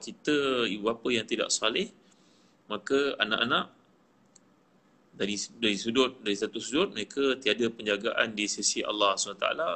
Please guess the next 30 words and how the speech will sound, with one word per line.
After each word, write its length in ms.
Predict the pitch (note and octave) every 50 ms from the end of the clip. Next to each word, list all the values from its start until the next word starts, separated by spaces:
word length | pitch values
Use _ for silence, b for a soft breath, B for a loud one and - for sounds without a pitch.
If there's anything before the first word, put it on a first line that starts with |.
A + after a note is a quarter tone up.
| D3 C3+ C3+ B B B B B B B B B B _ - G#2+
melainkan 480 | G2 G#2 A2 C3 D3 D3+ - D3 C#3 A#2+
kalau 200 | A#2+ B2 B2 A#2
mereka 480 | B2 C3+ C3 - - D#3+ D#3+ D#3 C#3 A#2
dapat 320 | A2+ A2 - - A#2 G#2+ -
memperbaiki 680 | G#2+ G2+ - G#2+ G2+ G2+ G2 G#2 G2+ G2+ - - A#2
diri 160 | G#2 G2+ G2 F#2+
mereka 320 | G2 F#2+ - - A2+ G#2
dengan 320 | F#2+ F#2+ G2+ A2+ D3+ F#3 G3+ F#3+ - - - _ -
sebaik-baiknya. 800 | - - - F#2+ F#2+ F#2 F#2 F#2 - F#2 F2+ E2 G2+ F#2+ F2+ E2+
Jadi 160 | F#2+ G#2+ C#3+
kalau 400 | - C#3 C3+ C3+ C3 - - - - - - - _ -
seorang 320 | - - C#3 C3+ D3 D#3 C#3+ C3
ayah 160 | C3 B2 A#2 A2+
yang 80 | G#2+
saleh, 400 | - - G#2+ A2 A#2+ E3 F3+ - - b b b b b b b b b b b b b b _ _ -
dia 320 | - A2+ C3 C#3+ D3 D3
menjadi 320 | C3+ B2+ A2 A2 A2 A2+ A2+
satu 480 | - A2+ A2+ A2 - - C3+ C3 B2
kelebihan 480 | B2+ A2+ A2 G#2+ G#2 A#2 B2 A#2+ A2+ G#2+
untuk 400 | G#2 G2+ G2 - - A2+ - -
si 160 | - - -
anak 240 | G2+ A2 B2 A#2+ - G#2
mendapat 480 | G2+ G2 G2+ G2 - - B2 - - -
penjagaan 560 | A2+ G#2 G#2 G2+ G2 G#2 G2+ - - A#2 A2+
di 80 | G2+ G2+
sisi 320 | - - - - - -
Allah 240 | - F#2+ F#2+ F#2 F2+
subhanahu 240 | - - F#2 F2+ -
wa 40 | D#2
taala. 180 | - E2+ -